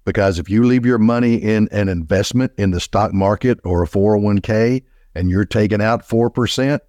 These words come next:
or five percent on an annual basis, and your account goes down twenty, twenty-five percent, you're gonna have to see a thirty or forty percent increase in the market just to get back to level.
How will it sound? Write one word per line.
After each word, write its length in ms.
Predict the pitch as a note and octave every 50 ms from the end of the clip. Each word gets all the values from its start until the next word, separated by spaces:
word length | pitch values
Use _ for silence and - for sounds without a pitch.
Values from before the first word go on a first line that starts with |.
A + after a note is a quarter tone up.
| _ _ _
or 160 | - F2+ E2
five 420 | D2 - - G2+ - G#2 A#2 A#2 -
percent 440 | - A#2 G#2+ - - B2 B2+ A#2+ G2+
on 160 | A2+ A#2 A#2+
an 80 | G2+
annual 340 | G2 A2 A#2+ B2 B2 A#2 A2+
basis, 540 | G#2 A#2+ A#2 C3 B2+ - D3 D3 D3+ - - _ _ _ _ _ _ _ -
and 180 | - F#2+ F#2 F2
your 220 | F#2 G#2 G#2+ G#2
account 340 | G#2+ - - A2+ A2 A2+ G2
goes 240 | G2 A2+ A2+ A2 A2
down 320 | G#2+ A2 A2+ B2 C3 C3
twenty, 340 | B2+ - A#2+ A#2+ B2 C3 C3
twenty-five 560 | B2+ - A#2+ B2+ B2+ B2+ A#2 C3 B2 C3 -
percent, 460 | - B2 - - - C3+ C#3+ D#3 D#3 _ _ _ _ _ _ _ _ _ _ _ _ _ _ _ _ _ _ _ _ _ _ _ _ _ _ _ _ _ _ _ _ _ -
you're 140 | G2 A#2 B2+
gonna 180 | D3+ D3+ C#3+ A#2+
have 200 | B2+ B2+ B2+ -
to 80 | G#2
see 200 | - - B2+ B2
a 80 | A2+ G#2
thirty 320 | - A#2+ A#2+ B2 B2+ A#2
or 80 | A2+ G#2
forty 320 | - - A#2+ A#2+ A#2+ A#2
percent 380 | G2 A#2+ G#2+ - B2+ A#2+ - -
increase 640 | A2+ B2+ C#3 - - - A#2+ A#2 A2+ A2 - - - -
in 160 | A2+ A2+ A2
the 40 | G#2+
market 560 | G2+ G2+ A2+ B2 C#3+ C3+ - A2 G2+ - _ _ _ _ _ _ _ _ -
just 180 | - A2 -
to 80 | - G#2
get 220 | F#2 B2+ - F#2+
back 220 | A#2+ B2 A#2 - -
to 100 | A#2 G#2+
level. 480 | G2+ G#2+ A#2+ B2+ G#2 A#2 F#2+ D2+ -